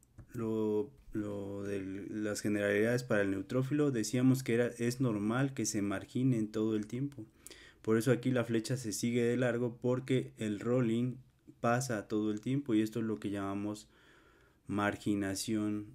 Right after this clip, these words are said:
de manera normal. Y rueda un, hasta que se acaban. Recuerden que en las vénulas, todo esto, hay receptores,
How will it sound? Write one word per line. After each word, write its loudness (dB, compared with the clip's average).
de -4
manera -2
normal. -2
Y 2
rueda 4
un, 6
hasta 0
que -6
se 0
acaban. 2
Recuerden 2
que -2
en 4
las 0
vénulas, 0
todo 0
esto, -6
hay 2
receptores, -6